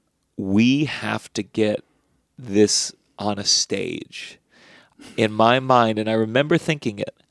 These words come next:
I was like, "We need to recreate our living room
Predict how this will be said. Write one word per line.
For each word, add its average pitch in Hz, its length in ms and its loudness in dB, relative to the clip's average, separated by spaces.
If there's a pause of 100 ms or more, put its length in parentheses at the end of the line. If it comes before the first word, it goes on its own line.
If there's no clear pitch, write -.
(240)
I 113 220 6
was 123 280 2
like, 107 260 4 (100)
"We 107 360 -2
need 123 340 -6
to 104 280 -2
recreate 113 1160 0 (720)
our 110 240 6
living 120 480 4
room 98 580 2